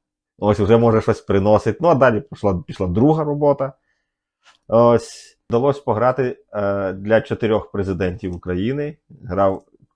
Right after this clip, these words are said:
коли бу-, працював, коли був президентом Кучма, е, Ющенко, Янукович. Ну, для Порошенка грав, коли він ще не був президентом України, а якраз, е, після Помаранчевої революції, е,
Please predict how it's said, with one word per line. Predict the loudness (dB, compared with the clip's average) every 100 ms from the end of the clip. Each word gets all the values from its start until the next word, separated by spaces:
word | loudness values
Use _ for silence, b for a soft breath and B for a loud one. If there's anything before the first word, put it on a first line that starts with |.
| _ -2
коли | -2
бу-, | -2 -8 -10 -12 -10 -6
працював, | -6 -2 0 -2
коли | -2 -6 -6
був | -6 -6 -6 -8
президентом | -10 -8 -4 -6 -6 -10 -10
Кучма, | -6 -6 -4 -6 -6 b b b b b b -8
е, | -2 0 0 0 -2 -4 -8 _ -16
Ющенко, | -6 -2 -2 -2 -6 -8 -10 -10 -12 _ _
Янукович. | -4 -2 -4 -2 0 0 -4 -6
Ну, | -4
для | 0 0
Порошенка | 0 -2 -2 -4 -4
грав, | -2 0 0
коли | 0 0
він | 0 -2
ще | -4
не | -4
був | -4 -6 -6
президентом | -8 -4 -4 -4 -8 -12
України, | -10 -8 -6 -6 -6 -8 -6
а | -4 -4
якраз, | -6 -4 -2 -2 -6 -20 _ _ _ _ -14
е, | -14 -12
після | -14 -2 2 2
Помаранчевої | -2 -8 -6 -6 -6 -6 -6 -4
революції, | -4 -4 -4 -6 -6 -6 -8 _ _ _ _ _ _ _ _ -10
е, | -6 -6 -4 -4 -4 -6 -6 -8 -10